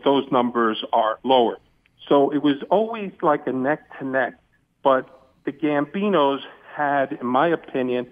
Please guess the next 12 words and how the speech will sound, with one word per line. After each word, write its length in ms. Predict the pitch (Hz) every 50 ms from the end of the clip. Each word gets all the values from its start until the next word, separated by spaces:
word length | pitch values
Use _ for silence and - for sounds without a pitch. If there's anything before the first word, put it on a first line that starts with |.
| _ _ - - _
had 180 | - - 151 139
an 100 | 135 135
albatross 640 | 135 143 151 156 - 139 - - - 151 131 123 - - -
around 300 | 120 120 120 117 117 120
their 140 | 113 110 113
neck 260 | 110 117 117 120 120 - - - -
in 140 | 135 123 123
a 40 |
person 440 | 117 - - 147 143 135 - - 110
called 300 | - - 131 123 120 117 -
John 300 | - 123 113 113 117 117
Gotti. 320 | - - 117 117 110 -